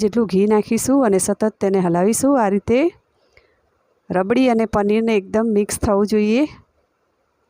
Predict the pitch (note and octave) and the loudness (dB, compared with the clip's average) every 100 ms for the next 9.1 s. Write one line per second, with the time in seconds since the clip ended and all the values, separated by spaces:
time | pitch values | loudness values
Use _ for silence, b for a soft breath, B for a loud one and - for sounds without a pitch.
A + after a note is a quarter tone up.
0 | _ _ _ - F#3+ F#3+ G#3 - F#3+ G#3+ | _ _ _ -4 0 0 0 -4 -2 -2
1 | G3+ G3+ A3 G#3 G#3 A3 G#3+ F#3+ F#3 - | 0 0 0 0 2 0 0 0 -2 -2
2 | G3 G#3 A3+ G#3+ G3+ A3 G3+ G#3+ A3+ D#4 | -4 -2 0 0 0 0 2 2 2 -2
3 | _ _ _ _ _ _ _ - F#3+ F#3 | _ _ _ _ _ _ _ -2 0 2
4 | G#3 D4+ - F#3+ G3 - A3 A3+ A3 G3+ | 2 0 -2 -2 -2 0 -2 -2 0 0
5 | G3+ F#3 G3 - A3+ A3 G#3+ A3+ - B3+ | 2 0 -2 -2 -2 0 0 0 0 2
6 | B3 F#3+ F3+ F3 G3 - _ _ - b | 2 2 0 0 -2 -4 _ _ -20 b
7 | b b - G3+ A3+ C4 G#3+ G3 F#3+ A3 | b b -2 0 2 0 0 0 0 -2
8 | B3 G#3 G3 F#3+ F3+ E3+ G3+ A3+ A3 A3 | 0 -2 0 0 0 2 0 2 2 2
9 | A3+ | 0